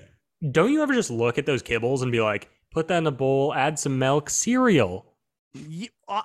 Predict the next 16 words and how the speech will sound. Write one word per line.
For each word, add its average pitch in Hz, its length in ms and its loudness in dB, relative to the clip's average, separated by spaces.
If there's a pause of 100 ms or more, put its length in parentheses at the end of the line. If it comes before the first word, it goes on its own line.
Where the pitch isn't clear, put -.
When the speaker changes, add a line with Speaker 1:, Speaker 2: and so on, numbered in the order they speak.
(100)
Speaker 2:
but 202 200 4
I 262 100 4
have 262 200 2
cereal. 269 680 2
Why 240 180 2
don't 311 160 2
you 359 60 -10
just 311 200 0
eat 359 140 -6
cereal? 359 580 2 (240)
<laughs> - 220 -20
Speaker 1:
Dog 330 420 6
cereal. 147 720 4 (580)
Speaker 2:
Interesting. 165 440 -2
Okay, 139 380 -2 (180)
look, 170 340 -4